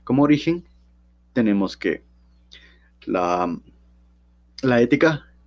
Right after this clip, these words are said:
proviene de una rama principal, que es la filosofía, ¿sí? Que es el estudio del saber y que es la madre de todas las ciencias, ¿sí? Entonces, la ética proviene de la filosofía y ahora debemos entender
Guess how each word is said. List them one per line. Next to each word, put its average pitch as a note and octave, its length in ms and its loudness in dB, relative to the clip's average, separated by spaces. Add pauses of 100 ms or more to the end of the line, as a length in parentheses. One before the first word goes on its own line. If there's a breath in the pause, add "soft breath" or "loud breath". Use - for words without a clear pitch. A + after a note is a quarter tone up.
(840)
proviene G#2 640 -2 (580)
de B2 320 0 (200)
una A#2 180 0
rama G2+ 260 0
principal, C#3+ 460 -8
que A#2 120 -4
es - 40 -6
la F2+ 120 -8
filosofía, F#2 600 -4 (420)
¿sí? A#2+ 300 -4 (420 soft breath)
Que F#2 360 0
es F#2 160 -4
el F2 160 -2
estudio G#2 340 -2
del C3+ 120 -2
saber D3+ 260 2
y C#3 180 0
que C#3 220 4
es C#3 160 -2
la G2 140 0
madre B2 380 0
de G2 140 0
todas F2 300 -2
las C#2+ 100 -10
ciencias, - 520 -20 (260)
¿sí? C#3+ 220 -4 (300 loud breath)
Entonces, C#3 680 -2 (400 soft breath)
la E2+ 160 -4
ética B2 260 -4
proviene G2+ 340 0
de G2+ 60 -2
la A2 120 -2
filosofía C#3 680 -4 (640 soft breath)
y C#3+ 80 4
ahora D3 180 2
debemos A2+ 380 0
entender G2+ 560 -4